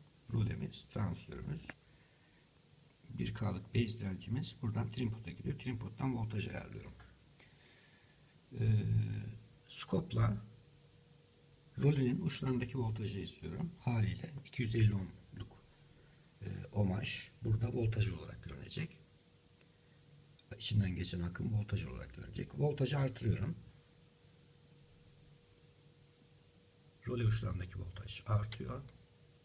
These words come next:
Şurada çekti. İki, dört, altı, sekiz volt da çekti role.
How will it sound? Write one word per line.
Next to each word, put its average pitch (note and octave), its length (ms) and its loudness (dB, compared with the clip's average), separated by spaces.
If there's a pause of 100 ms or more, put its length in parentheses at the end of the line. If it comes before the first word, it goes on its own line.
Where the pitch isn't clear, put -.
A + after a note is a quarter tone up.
(200)
Şurada - 320 0
çekti. - 460 -2 (880)
İki, A2 260 0
dört, G#2 240 0
altı, G#2+ 320 2
sekiz A2 340 0
volt - 220 -2
da A2 80 -2
çekti - 320 -2
role. C3 360 -6